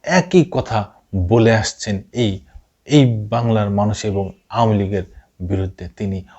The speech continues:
অনেকবার অনেক কথা বলেছেন যে, বাংলার মানুষ এই অত্যাচার, নিপীড়ন কখনো মেনে নেবে না, সহ্য করবে না। কিন্তু তার ফলশ্রুতিতে তারা তাদেরই বিপদ ডেকে এনেছে। শেখ হাসিনা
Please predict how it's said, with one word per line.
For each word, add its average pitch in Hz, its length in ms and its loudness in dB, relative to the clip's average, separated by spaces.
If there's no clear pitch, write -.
অনেকবার 147 580 4
অনেক 127 260 0
কথা 110 220 -8
বলেছেন 107 460 -4
যে, 110 160 -4
বাংলার 123 560 2
মানুষ 110 680 2
এই 127 200 2
অত্যাচার, 123 480 -2
নিপীড়ন 113 560 0
কখনো 117 320 -4
মেনে 107 380 -2
নেবে 104 380 0
না, 95 200 -4
সহ্য 117 500 0
করবে 92 340 -4
না। 85 220 -8
কিন্তু 117 320 0
তার 139 260 4
ফলশ্রুতিতে 98 920 -4
তারা 120 380 2
তাদেরই 131 380 4
বিপদ 101 380 -2
ডেকে 98 340 -4
এনেছে। 90 420 -6
শেখ 107 360 -8
হাসিনা 95 480 -8